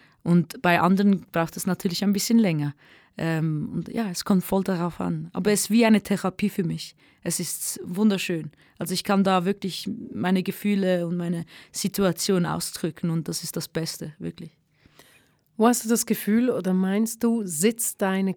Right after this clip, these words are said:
Speaker 2: Quelle von deinem Kreativen?
Speaker 1: Es ist das Leben einfach. Ich habe, ich muss zugeben, ich habe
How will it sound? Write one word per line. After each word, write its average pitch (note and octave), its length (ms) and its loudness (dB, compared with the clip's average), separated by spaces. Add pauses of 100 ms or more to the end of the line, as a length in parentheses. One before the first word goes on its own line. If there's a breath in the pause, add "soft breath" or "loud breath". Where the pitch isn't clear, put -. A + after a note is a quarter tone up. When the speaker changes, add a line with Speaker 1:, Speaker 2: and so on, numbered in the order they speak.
(120)
Speaker 2:
Quelle G#3 540 0 (500 soft breath)
von G3 320 2
deinem F3+ 540 2 (160)
Kreativen? F3 920 -4 (480 soft breath)
Speaker 1:
Es G3+ 200 -6
ist - 160 -4
das - 160 -6
Leben G3 380 2
einfach. D#3+ 360 -6
Ich - 180 -8
habe, G3+ 280 4
ich - 180 -2
muss - 160 4
zugeben, A3 380 4
ich G3+ 160 0
habe G3 320 2